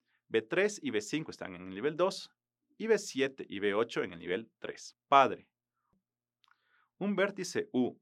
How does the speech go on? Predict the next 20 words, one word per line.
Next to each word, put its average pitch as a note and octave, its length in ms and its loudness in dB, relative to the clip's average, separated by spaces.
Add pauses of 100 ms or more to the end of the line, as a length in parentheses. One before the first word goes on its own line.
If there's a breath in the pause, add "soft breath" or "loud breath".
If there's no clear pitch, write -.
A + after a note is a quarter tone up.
(120)
es G2 220 0
padre B2+ 420 6
de D#3 140 2
B A#2+ 200 2 (420 soft breath)
si - 160 -2
hay G3 120 4
una G3+ 180 2
arista A#2+ 460 0
entre B2+ 400 0
ellos D#3+ 360 -4 (100)
y D3+ 160 -4
U A3+ 140 2
está D3+ 360 4 (120)
un D3+ 200 -2
nivel D3 280 0
más E3 340 0
arriba C3+ 340 0
en G2+ 100 -2
la E2 60 -2
jerarquía. - 600 -12